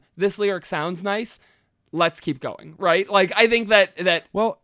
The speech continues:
Speaker 2: here's the thing, though, for me, if this is a song about, like, self-loathing and, like, unable to being to forget the guilty shit that you do,
Speaker 1: Right.
Speaker 2: like, the terrible shit that you've done,
Speaker 1: Right.
Speaker 2: not, like, intending to do terrible shit, that's one thing.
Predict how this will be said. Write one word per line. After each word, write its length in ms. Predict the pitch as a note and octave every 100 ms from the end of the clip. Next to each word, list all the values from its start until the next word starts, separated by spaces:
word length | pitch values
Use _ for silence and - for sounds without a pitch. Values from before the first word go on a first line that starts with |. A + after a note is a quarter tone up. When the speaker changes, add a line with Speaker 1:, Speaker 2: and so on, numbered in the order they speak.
| -
Speaker 2:
here's 300 | - D4 -
the 100 | D3
thing, 400 | - D#4+ F4 C#4+
though, 240 | B2+ A#2+
for 140 | - C#3
me, 420 | F#3 A3+ C3+ B2 - _ _ _ _ _ _ _
if 160 | F#3 -
this 180 | A#3
is 120 | G3+ F3+
a 60 |
song 500 | - D#3 D3+ D3 C#3+
about, 300 | C3 C#3 C#3+
like, 160 | C3+ B2+
self-loathing 840 | - C3+ - B2+ B2 C#3 C3 C3 B2+
and, 640 | C#3 B2+ B2 A#2+ A#2+ A#2+
like, 240 | B2+ B2 -
unable 260 | C#3 C3+ C3
to 80 | C3+
being 220 | C3 B2+
to 80 | B2+
forget 380 | - C3 A#2+ A#2 _ _
the 320 | B2+ A2+ A2 C3
guilty 300 | B2+ - A#2
shit 240 | - A#2
that 120 | -
you 120 | A#2+ A2
do, 400 | A#2+ A2 A2 D#3
Speaker 1:
Right. 260 | D#3 B2+ C3
Speaker 2:
like, 120 | B2+
the 60 | C3+
terrible 480 | - F3+ C3 G#2+
shit 200 | - A#2+ A2
that 120 | -
you've 140 | G#2+
done, 280 | G#2 F2+ F#2+
Speaker 1:
Right. 260 | D#3 A#2+ - -
Speaker 2:
not, 280 | C3 A#2+ _
like, 220 | C#3 A2+ -
intending 380 | C3 B2+ A2+ A2
to 60 |
do 100 | A2
terrible 300 | A2+ A2+ A2+
shit, 160 | A#2+ A#2
that's 200 | C#3+ -
one 180 | D#3 D3+
thing. 280 | A2+ G2+